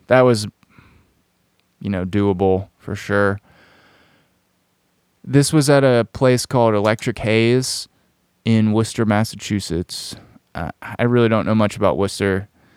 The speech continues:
but, and this is pretty much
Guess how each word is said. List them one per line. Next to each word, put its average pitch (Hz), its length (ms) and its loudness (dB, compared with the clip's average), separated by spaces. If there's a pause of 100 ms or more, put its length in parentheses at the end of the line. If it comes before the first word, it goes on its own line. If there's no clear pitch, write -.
(1000)
but, 98 340 2 (640)
and 110 140 4
this 120 160 2
is 117 100 -6
pretty 113 180 -2
much - 420 -2